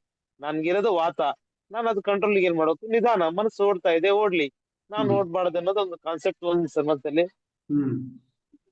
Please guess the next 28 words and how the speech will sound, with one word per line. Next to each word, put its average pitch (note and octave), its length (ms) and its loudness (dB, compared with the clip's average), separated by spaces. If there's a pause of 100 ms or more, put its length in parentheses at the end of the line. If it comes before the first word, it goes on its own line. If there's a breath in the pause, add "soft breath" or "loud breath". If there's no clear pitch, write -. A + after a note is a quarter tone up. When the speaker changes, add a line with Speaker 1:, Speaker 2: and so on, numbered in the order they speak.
(220)
Speaker 1:
ಸೆವೆಂಟಿ G3+ 400 4
ಪರ್ಸೆಂಟ್ G3 340 2
ಕ್ಯೂರ್ G3+ 200 4
ಆಗಿದ್ದೀನಿ F3+ 300 4
ಸರ್ D#3+ 140 2
ನಾನು C#3 220 -2
already C#3+ 300 0
ಈಗ. A#2+ 140 -2 (360)
Speaker 2:
ಓಕೆ. A#2+ 280 -2
ಎಷ್ಟು F#3 140 4
ದಿವಸದಲ್ಲಿ? F#3+ 720 2 (960)
Speaker 1:
ಈಗ F#3+ 180 0 (240)
ಒಂದು F#3 240 2
ತಿಂಗಳಲ್ಲಿ G#3+ 460 2
ಸರ್ F#3 140 0
ನಾನು D#3 360 0
ಕ್ಯೂರ್ F3 240 -2
ಆಗಿರೋದು F3 300 4
ಈಗ. C3+ 140 2 (600)
Speaker 2:
ಒಂದ್ C3+ 180 -2
ತಿಂಗಳಲ್ಲಿ? C3+ 560 -2 (560)
Speaker 1:
ಒಂದ್ C#3 280 -10
ತಿಂಗಳಲ್ಲಿ F3+ 380 2
ಎಲ್ಲ E3 200 4
ಟ್ಯಾಬ್ಲೆಟ್ E3 460 -2
ಬಿಟ್ಟಾಕ್ಬಿಟ್ಟಿದ್ದೀನಿ D3+ 580 -4
ಸರ್ C#3 140 -4
ನಾನೀಗ. B2+ 280 2